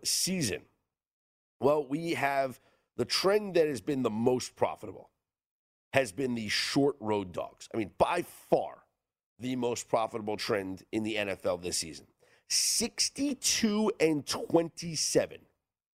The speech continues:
this year are road underdogs of seven points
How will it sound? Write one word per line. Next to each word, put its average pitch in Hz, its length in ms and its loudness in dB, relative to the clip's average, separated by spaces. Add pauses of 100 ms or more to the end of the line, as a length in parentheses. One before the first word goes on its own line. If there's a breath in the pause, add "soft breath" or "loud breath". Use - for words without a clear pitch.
this 113 220 -2
year 85 240 -8 (800)
are 117 280 4 (380)
road 175 680 2 (220)
underdogs 95 960 -2 (680)
of 113 220 0
seven 180 680 0
points 160 440 -2